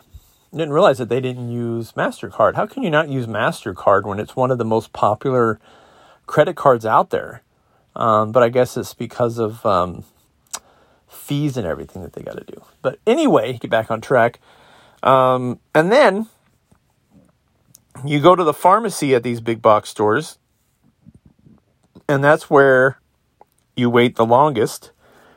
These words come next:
Because for some reason at, at these big box stores, they find it necessary just to have one register and three people in the pharmacy.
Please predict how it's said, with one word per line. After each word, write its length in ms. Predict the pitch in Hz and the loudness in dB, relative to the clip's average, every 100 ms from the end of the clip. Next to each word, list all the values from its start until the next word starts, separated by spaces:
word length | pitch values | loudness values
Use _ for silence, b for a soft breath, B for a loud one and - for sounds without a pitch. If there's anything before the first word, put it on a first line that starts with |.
| b b _ _ _ _ _ _ _ - | b b _ _ _ _ _ _ _ -4
Because 240 | 175 233 202 | 2 2 2
for 100 | 214 | 0
some 300 | - 285 285 | 2 2 2
reason 300 | 147 139 135 | 0 2 0
at, 140 | - - - | 0 -8 -2
at 140 | 135 | 0
these 180 | 131 127 | 0 -6
big 240 | 120 123 117 | -4 -4 2
box 280 | 113 107 | 2 2
stores, 300 | - 117 170 _ _ _ _ _ _ _ _ _ _ _ _ _ _ B B B B B B B | -2 -2 -2 _ _ _ _ _ _ _ _ _ _ _ _ _ _ B B B B B B B
they 160 | 208 240 | 0 2
find 320 | - 190 185 | 2 2 0
it 100 | - | 2
necessary 600 | 151 156 - 151 165 151 | 2 2 -2 2 4 4
just 220 | 139 139 | 0 -2
to 100 | 147 | -2
have 380 | 117 139 123 127 113 B B B B B | 2 2 2 -2 -16 B B B B B
one 240 | 120 139 160 | 0 0 2
register 600 | 131 117 123 - 131 180 b b b _ _ _ _ _ _ _ _ - | 0 0 -6 -4 -4 -4 b b b _ _ _ _ _ _ _ _ -10
and 220 | - 135 | -6 -6
three 180 | 123 135 | -4 -4
people 320 | 127 127 120 | -4 -4 -2
in 80 | 117 | -2
the 40 | 127 | 0
pharmacy. 600 | - 170 113 - - | 2 2 -2 -12 -20